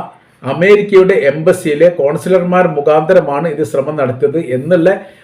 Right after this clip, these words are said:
ഒരു അഭിപ്രായം ഇതിനോടനുബന്ധിച്ച് തന്നെ വന്നിരിക്കുന്നു. അതിന് അമേരിക്ക മുന്നോട്ട് വെക്കുന്ന നിർദ്ദേശങ്ങൾ ഇങ്ങനെയാണ്: "യമനെ സാമ്പത്തികപരമായി സഹായിക്കാൻ വേണ്ടി ഞങ്ങൾ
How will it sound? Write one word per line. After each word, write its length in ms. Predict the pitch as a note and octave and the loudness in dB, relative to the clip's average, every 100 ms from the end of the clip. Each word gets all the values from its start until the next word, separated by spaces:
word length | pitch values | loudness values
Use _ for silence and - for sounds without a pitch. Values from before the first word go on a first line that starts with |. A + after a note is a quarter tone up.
| - | 0
ഒരു 120 | G#3 | 4
അഭിപ്രായം 600 | F#3 E3 E3+ F#3+ F3+ F3+ | 4 2 0 2 4 4
ഇതിനോടനുബന്ധിച്ച് 760 | D3+ D#3+ E3 D3 C#3+ D3 D3+ D#3 | 2 -2 0 0 2 2 0 0
തന്നെ 140 | C3+ C#3 | 0 0
വന്നിരിക്കുന്നു. 520 | A#2 A#2 A2 G#2+ - _ _ _ _ | 0 -2 -6 -12 -14 _ _ _ _
അതിന് 180 | F3 G3 | -2 -2
അമേരിക്ക 380 | F#3 G#3 B3 B3 | 0 2 4 4
മുന്നോട്ട് 360 | A3 F#3+ G3+ F#3 | 2 2 2 2
വെക്കുന്ന 260 | F3 F3+ E3 | 2 2 0
നിർദ്ദേശങ്ങൾ 680 | D3 D3 E3+ F3+ F3+ F3+ D#3 | 0 2 4 4 4 0 0
ഇങ്ങനെയാണ്: 340 | D3 C#3 C3+ C#3+ | -2 -2 -2 0
"യമനെ 220 | C3 D#3+ F3 | 0 0 -2
സാമ്പത്തികപരമായി 800 | D3 C#3+ E3 E3+ E3 D3 C#3+ C#3+ | -2 -4 -4 0 0 2 0 -2
സഹായിക്കാൻ 380 | C3+ B2+ B2+ C#3+ | 0 -2 0 -2
വേണ്ടി 160 | C3+ B2+ B2+ | 0 -2 -2
ഞങ്ങൾ 160 | B2+ | -2